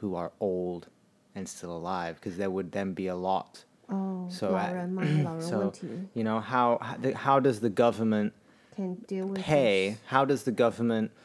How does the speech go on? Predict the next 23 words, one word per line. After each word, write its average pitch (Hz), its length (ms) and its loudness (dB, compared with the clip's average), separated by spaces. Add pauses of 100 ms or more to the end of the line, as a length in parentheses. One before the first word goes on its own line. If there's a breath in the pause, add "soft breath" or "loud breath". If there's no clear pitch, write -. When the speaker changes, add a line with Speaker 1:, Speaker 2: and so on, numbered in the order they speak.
(460 soft breath)
Speaker 1:
pay 143 340 4
for 107 440 2 (180)
the 117 100 2
old 104 200 4
people 101 340 0
Speaker 2:
Eh, 98 40 4
Speaker 1:
while 101 200 4
Speaker 2:
oh. 87 120 -8 (120)
Speaker 1:
taxing 110 840 0 (240)
people 120 300 -2
who 107 160 -2
are 98 120 4
working? 135 580 2 (320 soft breath)
Well, 120 140 4
how 151 240 4
do 151 60 6
you 151 80 6
Speaker 2:
Oh, 269 40 2
Speaker 1:
tax 262 460 2
a 123 80 6
Speaker 2:
对 - 20 2
耶。 101 60 2
Speaker 1:
robot? 123 480 4